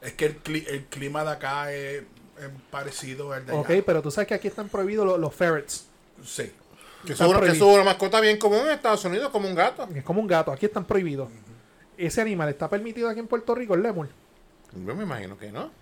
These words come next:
Speaker 2: Porque yo nunca he visto un cabrón lémur
Speaker 3: Si es
Speaker 2: por
Speaker 3: una
Speaker 2: ahí.
Speaker 3: especie en peligro de extinción, eso me imagino que hasta transportarlo
Speaker 1: Lo habrán
Speaker 3: debe ser
Speaker 1: traído a
Speaker 3: ilegal.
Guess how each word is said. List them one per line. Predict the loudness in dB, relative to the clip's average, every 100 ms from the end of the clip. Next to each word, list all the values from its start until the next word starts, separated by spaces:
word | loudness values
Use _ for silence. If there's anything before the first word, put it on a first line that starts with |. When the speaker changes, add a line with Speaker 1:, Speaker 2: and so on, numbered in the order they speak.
| _
Speaker 2:
Porque | -12 -8
yo | -6
nunca | -4 -2
he |
visto | -2 -2
un | -2
cabrón | 0 0 2
lémur |
Speaker 3:
Si | 4
es | 6
Speaker 2:
por | 8
Speaker 3:
una | 6
Speaker 2:
ahí. | 8
Speaker 3:
especie | 6 8 2
en |
peligro | 4 4 4
de | 2
extinción, | 2 -2 -2 -2
eso | 0
me | 0
imagino | 4 2
que | 2
hasta | -2
transportarlo | 0 0 2 -2 4 4 6
Speaker 1:
Lo |
habrán | 6 6 4
Speaker 3:
debe | 4
ser | 6
Speaker 1:
traído | 6
a | 6
Speaker 3:
ilegal. | 4 2